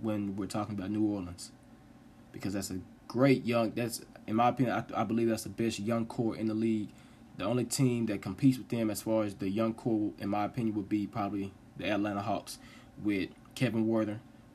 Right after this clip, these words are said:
Trae Young, Cam Reddish,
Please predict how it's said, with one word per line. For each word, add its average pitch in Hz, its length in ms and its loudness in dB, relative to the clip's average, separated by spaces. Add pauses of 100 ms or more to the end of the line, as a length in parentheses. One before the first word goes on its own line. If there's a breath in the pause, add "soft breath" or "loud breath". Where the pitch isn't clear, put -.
(320)
Trae 127 260 2
Young, 113 460 0 (420)
Cam 117 380 0
Reddish, 113 480 -2